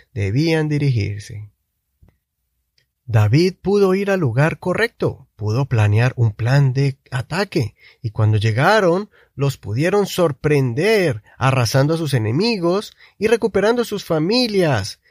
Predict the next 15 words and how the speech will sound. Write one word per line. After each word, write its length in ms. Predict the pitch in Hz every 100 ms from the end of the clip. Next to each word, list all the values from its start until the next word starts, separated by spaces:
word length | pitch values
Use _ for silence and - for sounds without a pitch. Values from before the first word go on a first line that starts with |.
| _
y 140 | 127 107
también 400 | 110 98 98 123
sus 220 | 226 -
pertenencias. 1000 | 170 - 107 135 220 - 185 - - _ _ _ _ _ _
Además, 560 | 113 101 120 214 240 - _
tomaron 420 | 120 120 143 170
el 80 | 165
botín 400 | 117 110 147 170
de 140 | 160 139
guerra 420 | 196 208 170 131
que 160 | 131
estos 240 | 139 - 151
saqueadores 680 | 135 - 110 147 185 180 -
habían 460 | 123 139 180 202
obtenido. 720 | 190 185 165 151 107 98 -